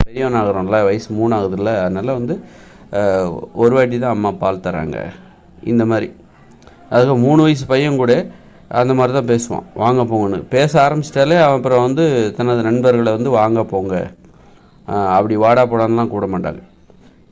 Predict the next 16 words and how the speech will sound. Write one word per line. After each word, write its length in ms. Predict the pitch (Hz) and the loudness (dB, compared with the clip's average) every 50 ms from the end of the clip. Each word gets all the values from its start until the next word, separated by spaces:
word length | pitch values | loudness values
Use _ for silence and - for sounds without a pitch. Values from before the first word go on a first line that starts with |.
| _ | _
இப்போ 340 | - - 104 110 107 104 98 | -12 -8 -4 -2 0 2 2
அந்த 180 | 95 107 117 127 | 2 2 0 0
மாதிரி 440 | 135 135 127 113 107 120 151 - - - - - - - | 2 0 0 0 -2 -4 -6 -8 -14 -20 -20 -20 -18 -8
ஏன் 360 | - 131 143 160 180 202 214 220 | -4 0 2 4 4 4 4 4
இது, 340 | 202 180 160 147 139 135 | 4 4 2 2 0 -2
ஏன் 120 | 135 156 180 | 0 0 2
அப்படி 280 | 196 190 165 151 139 | 2 0 0 -2 -4
கூப்பிடுறாங்கன்னா, 600 | 131 - - 143 147 156 147 143 135 120 113 107 117 | -6 -4 -4 -4 -4 -2 -2 -2 0 0 0 0 0
இந்த 360 | 127 127 123 143 165 170 190 | 0 0 0 0 0 0 2
காலத்துல 460 | 185 185 170 165 160 160 160 160 156 139 | 2 2 0 0 0 -2 -2 -4 -2 0
பார்த்தீங்கன்னா, 580 | 143 127 120 120 123 117 107 101 98 110 127 - - - - - - - | 0 -2 -2 0 -2 -2 0 0 0 -2 -2 -4 -10 -18 -20 -20 -20 -10
ஏன் 320 | - 120 135 160 180 185 180 | -6 0 2 4 4 4 4
வந்து 260 | 165 160 156 156 165 170 165 156 151 143 139 131 123 120 117 113 | 4 4 4 4 4 2 2 2 2 0 2 2 2 2 2 4
வாடா 260 | 117 120 131 135 139 | 4 4 4 4 2
போடான்னு 320 | 123 123 120 123 127 123 | 2 2 0 2 0 0
கூப்பிடுறாங்க, 720 | 120 117 113 107 - - 104 104 104 104 101 98 98 107 | -2 -4 -4 -4 -4 -4 -2 -2 -2 -2 -2 -2 -4 -6